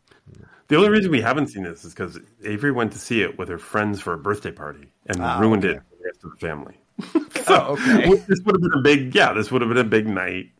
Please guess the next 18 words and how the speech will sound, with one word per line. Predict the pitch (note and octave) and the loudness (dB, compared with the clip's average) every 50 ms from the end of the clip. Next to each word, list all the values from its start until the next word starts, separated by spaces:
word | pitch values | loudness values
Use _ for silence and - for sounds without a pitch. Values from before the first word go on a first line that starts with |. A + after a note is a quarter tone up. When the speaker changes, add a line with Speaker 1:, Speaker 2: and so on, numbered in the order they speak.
| _ | _
Speaker 1:
watching | - F#2+ F#2 - - E2+ E2+ | -2 -2 -2 -2 -6 -12 -10
a | E2 | -4
movie, | F2+ A#2+ D3+ B2+ G#2 F2 | -4 -4 -2 -2 -4 -6
but | E2+ E2+ D#2+ D2 _ _ | -6 -8 -10 -10 _ _
she | - - - F#2 | -20 -14 -12 -10
had | E2 | -8
already | E2+ F2+ F2+ F2+ E2 D#2 | -6 -8 -8 -8 -10 -14
seen | - - - D3 D3 A2 F2 | -16 -8 -4 -2 -2 -2 -2
it, | E2+ E2 - - - - - - - - | -6 -8 -10 -14 -20 -20 -20 -14 -6 -2
and | G#2 G2+ | 0 0
the | G#2 F#2+ | 0 0
boys | F#2 A#2 A#2+ B2 B2+ A#2+ F#2 | 2 2 4 4 4 4 2
aren't | G2 G2 G2 F2 - | 2 0 0 -2 -4
specifically | - - G2+ - - F#2 D#2+ F2 E2+ F2 F2 E2+ | -8 -10 -8 -6 -8 -8 -10 -8 -8 -8 -6 -4
asking | E2+ F2 F2 - - - F#2 | -4 -4 -6 -6 -10 -10 -10
me | E2+ E2 D#2+ | -10 -8 -10
to | D#2+ E2 | -12 -14
see | - - F#2+ F2 E2 E2 E2 | -12 -10 -10 -8 -8 -10 -12